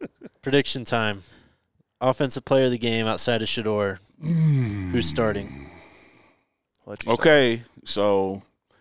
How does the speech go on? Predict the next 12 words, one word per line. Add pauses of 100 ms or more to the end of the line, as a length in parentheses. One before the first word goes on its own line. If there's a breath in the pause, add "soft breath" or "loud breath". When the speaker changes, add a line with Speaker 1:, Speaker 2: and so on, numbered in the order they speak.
Speaker 2:
this
is
probably,
like,
even
a
dark
horse
one. (560)
Um, (1900 loud breath)
I
believe